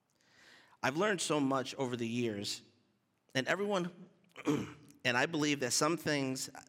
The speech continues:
I have to share. To everyone who is willing to listen,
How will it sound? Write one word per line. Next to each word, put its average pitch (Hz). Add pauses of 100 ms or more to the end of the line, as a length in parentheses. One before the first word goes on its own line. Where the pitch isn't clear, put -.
(140)
I 131
have 113
to 110
share. 104 (2250)
To -
everyone 143
who 135
is 120
willing 147
to 180
listen, 185